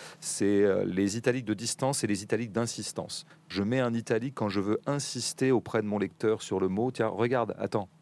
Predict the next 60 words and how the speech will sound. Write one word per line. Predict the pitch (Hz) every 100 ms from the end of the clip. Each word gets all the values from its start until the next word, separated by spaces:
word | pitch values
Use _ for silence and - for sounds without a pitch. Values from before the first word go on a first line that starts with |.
| _ _
regarde-le | - 107 147 127 123
bien | 107 123
celui-là | 123 - 113 127
et | -
fais-le | - - 147
sonner | 143 - 143 135 143 151 - - - -
comme | - 139
j'ai | 117
envie | 127 117 135 -
de, | - 104
de | 104
le | 120
faire | 135
sonner, | - 156
parce | -
qu'en | - 120
fait, | - 156 147 - - -
j'ai | 101
envie | 123 131
de |
te | 135
faire | - 127
entendre | 123 143
un | 110
double | 101 123 117 117
sens. » | - 92 - - - - - - -
C'est | -
souvent | 143 131
ça, | 123 139
l-, | 117 95 87 -
l'italique | 98 101 107 101
d'insistance. | 87 104 - 98 - 80 - - - -
C'est | 110
signaler | - 151 143 151
au |
lecteur | 143 135 - 156
que, « | -
Attends, | 127 135 113 _ _ -
ne | 123
passe | 156 -
pas | 175
trop | -
vite | 160
sur | 143 139
ce | -
mot, | 127 143 160 -
écoute | 160 - 190
bien | 135 151
les | 165
deux | 139 135
sens | 131 139 123
qu'il | 117
y | 113
a |
dedans, | 107 135
voire | 135 117 135
même | 147
les | 131
trois | 110 - 110
sens. » | - 85 -